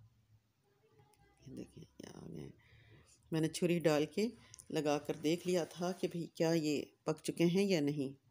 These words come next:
अंदर से। ये देखें कितने ज़बरदस्त पके हैं, नरम, बिल्कुल सॉफ्ट हैं और ये तैयार हो चुके हैं। अब मैं जिस तरह से चाहे उसे इस्तेमाल कर सकती हूँ। ये देखें ये, ये हो चुके हैं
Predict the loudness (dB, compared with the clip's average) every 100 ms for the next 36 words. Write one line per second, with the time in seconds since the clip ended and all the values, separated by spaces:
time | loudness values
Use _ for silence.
0 | _ -8 0 2 2 0 -8 -8 _ _
1 | -20 _ -6 -4 -2 -2 -4 2 2 2
2 | -4 -14 -8 -8 -2 -2 -2 -2 -4 2
3 | 2 4 2 0 -2 -4 -6 -8 -12 _
4 | -8 -8 -6 -6 -4 -2 -4 -6 -10 -4
5 | -2 -4 -12 -20 -20 -20 -20 -20 -20 _
6 | -20 -14 -6 -4 -6 -8 _ _ _ _
7 | _ _ _ -10 -8 -2 0 0 -2 -2
8 | -4 -2 0 2 2 0 -4 -16 -20 -12
9 | -6 -4 -4 -6 -12 _ -14 -10 -8 -4
10 | -4 -4 -4 -4 -2 -4 -4 -10 -8 -6
11 | -6 -6 -6 -6 -6 -6 -6 -12 -20 -20
12 | -14 -8 -8 -8 -8 -10 -12 -18 _ _
13 | _ _ _ _ _ -20 -18 -14 -12 -12
14 | -12 -12 -14